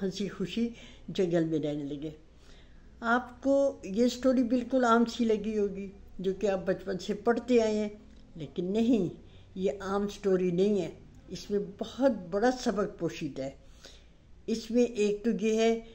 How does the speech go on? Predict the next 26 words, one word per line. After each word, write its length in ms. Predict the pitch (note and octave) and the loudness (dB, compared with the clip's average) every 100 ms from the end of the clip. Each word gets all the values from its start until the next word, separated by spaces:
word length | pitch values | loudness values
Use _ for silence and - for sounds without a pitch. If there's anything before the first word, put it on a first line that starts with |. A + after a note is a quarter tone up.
| - | -10
कि 60 | A3+ | -10
किसी 560 | A3+ - B3+ - C4+ B3+ | -6 0 0 4 4 4
हाल 300 | A#3 G#3 G#3+ | 2 2 2
में 240 | G#3 G#3+ | 2 2
मायूस 600 | F#3 F3+ F3+ F3+ F3+ - | 2 2 2 2 0 0
नहीं 120 | E3 D#3+ | 0 2
होना 240 | D#3+ E3 | 4 2
चाहिए 540 | E3 F#3+ G#3+ B3 - - - - - | 2 0 2 2 2 -4 -18 -20 -6
और 200 | A3 A#3 | 2 2
कोशिश 680 | A#3 - B3+ C#4 - D#4+ - A3+ | 2 2 4 4 4 0 2 2
जो 80 | |
है 80 | G#3+ | 2
वो 180 | F#3 F#3+ | 4 0
करनी 380 | - F#3 F3 F3 | 0 0 2 0
चाहिए, 340 | F3+ F#3 F#3+ | 2 2 2
हिम्मत 460 | G3+ G3+ E3+ E3+ - | 2 0 0 -2 0
करनी 300 | F3+ E3+ G3 | 0 2 0
चाहिए, 520 | G3+ A3 A3+ C4 C4+ - - - - - | 2 2 4 2 0 -6 -18 -20 -10 -2
तो 80 | A3+ | 2
हम 300 | A#3 A#3 A3+ | 2 0 -2
इस 180 | G#3+ - | -8 0
तरह 160 | A3 | 0
के 180 | G#3 A#3 | 4 2
कई 260 | A3+ A3 A3 | 4 4 2
जालों 420 | E3+ F#3 F3 F#3 | 4 4 6 2
से 340 | F3+ C4 - | 2 -2 -2